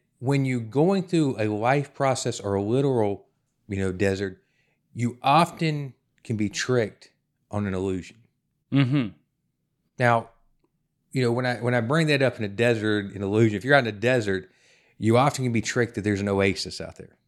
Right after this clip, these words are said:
Speaker 2: Oh, yeah, absolutely. Every Bugs Bunny cartoon leads to that oasis, for
Speaker 1: Yeah.
Speaker 2: sure.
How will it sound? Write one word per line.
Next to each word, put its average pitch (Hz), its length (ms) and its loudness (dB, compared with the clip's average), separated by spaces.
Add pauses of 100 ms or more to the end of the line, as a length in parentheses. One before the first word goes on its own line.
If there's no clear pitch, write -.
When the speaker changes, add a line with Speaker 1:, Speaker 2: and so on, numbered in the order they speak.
(220)
Speaker 2:
Oh, 123 260 4
yeah, 98 360 -8
absolutely. 113 680 -6
Every 135 300 2
Bugs 120 300 -2
Bunny 110 320 -4
cartoon 101 840 -10
leads 110 360 -6
to 113 80 -12
that 101 220 -10
oasis, 95 540 -16
for - 120 -20
Speaker 1:
Yeah. - 100 -12
Speaker 2:
sure. 180 180 -14